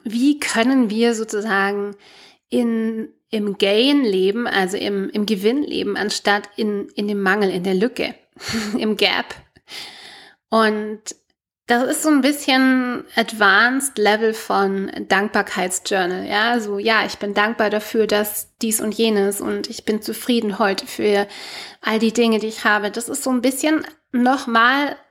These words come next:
ein, ein nächstes Level davon, weil es wirklich darum geht, diese Lücke zu beobachten und dann auch schließen zu können. Oder vielmehr eben nicht in der Lücke zu leben,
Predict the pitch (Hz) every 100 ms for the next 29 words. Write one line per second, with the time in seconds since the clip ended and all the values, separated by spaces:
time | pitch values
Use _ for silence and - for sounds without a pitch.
0 | - 226 226 220 - 226 220 226 - -
1 | 247 202 196 208 214 196 202 - 196 214
2 | 226 - - - - - - 226 226 233
3 | 254 254 - _ - 233 220 220 294 302
4 | 302 - 240 233 226 220 233 247 247 -
5 | - 240 220 208 220 247 - - - -
6 | _ _ - - 214 - 233 277 285 277
7 | - 269 262 - 254 262 233 - - 226
8 | - - 233 247 247 202 - - - -
9 | 214 - - - - - _ _ 226 269
10 | 277 269 247 226 220 226 226 - _ -
11 | 220 214 220 233 - 226 208 208 214 214
12 | - 208 196 208 285 339